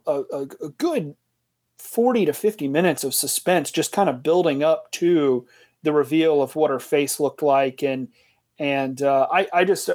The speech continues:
really, when you watch new, you know, newer films, they just throw it all at you. And, and it's always just nice for me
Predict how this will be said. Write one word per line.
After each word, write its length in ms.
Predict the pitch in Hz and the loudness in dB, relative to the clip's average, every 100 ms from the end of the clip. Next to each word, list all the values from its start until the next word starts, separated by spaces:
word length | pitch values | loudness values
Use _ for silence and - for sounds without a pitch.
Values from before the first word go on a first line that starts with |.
| - | -4
really, 440 | 175 208 185 151 - _ | 0 2 2 0 -6 _
when 160 | - 180 | 0 2
you 80 | 175 | 2
watch 260 | 185 175 | 2 0
new, 360 | 170 170 160 156 _ | -2 0 0 -2 _
you 100 | - 151 | -6 -2
know, 120 | 139 | 0
newer 260 | 156 160 | 2 0
films, 420 | 143 156 151 151 139 | 0 0 0 0 0
they 120 | 147 | -2
just 260 | 147 143 - | -2 -10 -2
throw 240 | 185 180 | 2 4
it 60 | 160 | 4
all 180 | 147 | 4
at 240 | 143 143 - | 2 0 -4
you. 200 | 143 143 | 0 0
And, 320 | 160 147 139 - _ _ _ | 0 -2 -6 -14 _ _ _
and 80 | 180 | 0
it's 120 | 185 | 2
always 180 | 262 220 | 2 0
just 160 | 175 - | 0 0
nice 220 | 165 160 | 0 0
for 120 | - | -2
me 360 | 151 170 151 | 0 0 -2